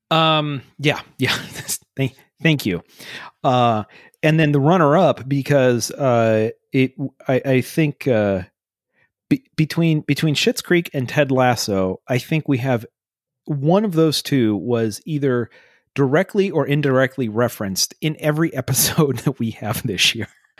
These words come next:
But we haven't ripped off Ted Lasso as much as we have Schitt's Creek. So Schitt's Creek gets the trophy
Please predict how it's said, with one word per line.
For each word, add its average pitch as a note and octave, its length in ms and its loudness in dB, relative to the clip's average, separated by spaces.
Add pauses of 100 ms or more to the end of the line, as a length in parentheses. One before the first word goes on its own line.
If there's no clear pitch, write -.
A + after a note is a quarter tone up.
(260)
But D#3+ 280 -2
we E3+ 100 2
haven't A3+ 380 2
ripped F3+ 240 2
off D#3+ 200 2
Ted E3 220 0
Lasso C#3 500 2
as A2+ 120 -4
much B2 180 -2
as A#2 100 -6
we A#2 100 0
have A2+ 140 -2
Schitt's - 240 -4
Creek. G#2 300 -6
So - 100 -6
Schitt's G3+ 240 0
Creek F#3+ 220 0
gets - 220 0
the A#2+ 100 -8
trophy C#3+ 540 0